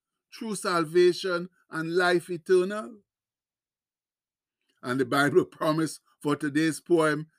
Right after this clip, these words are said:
is also a bit for today. Now, first, I'll share the N I V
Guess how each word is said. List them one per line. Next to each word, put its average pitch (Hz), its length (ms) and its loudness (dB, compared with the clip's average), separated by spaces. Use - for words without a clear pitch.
is 139 300 -6
also 156 480 0
a 143 100 -2
bit 147 260 -4
for 139 160 -6
today. 175 440 0
Now, 147 380 0
first, 202 460 0
I'll 147 220 0
share 180 320 2
the 175 200 -2
N 160 180 -2
I 151 180 0
V 156 400 -4